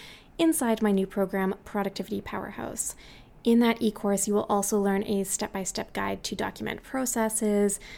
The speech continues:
time management techniques, task list, task list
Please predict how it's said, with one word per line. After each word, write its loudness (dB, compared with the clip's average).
time -2
management 2
techniques, 0
task -2
list, 2
task -2
list 2